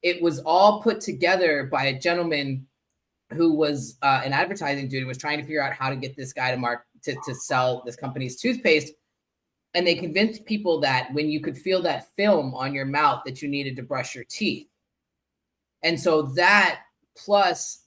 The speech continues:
in the commercials, I don't know if you noticed, they put this, like, massive doll-, like, ten times more toothpaste than you need.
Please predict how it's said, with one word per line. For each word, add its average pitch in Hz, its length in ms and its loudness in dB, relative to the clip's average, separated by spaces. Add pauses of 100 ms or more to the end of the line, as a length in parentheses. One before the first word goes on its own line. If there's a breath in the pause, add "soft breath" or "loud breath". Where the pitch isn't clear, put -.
(160)
in 156 120 0
the 151 80 -6
commercials, 170 520 -2
I 151 60 2
don't 156 80 2
know 156 80 0
if 135 120 -4
you 147 60 -4
noticed, 151 280 -2
they 131 80 -6
put 131 180 -10
this, 135 160 -12
like, 120 140 -8
massive 127 720 -4
doll-, 120 320 0
like, 135 160 -4
ten 220 320 4
times 190 380 2
more 156 180 2
toothpaste 139 560 -4
than 127 140 -6
you 123 120 -6
need. 143 440 -4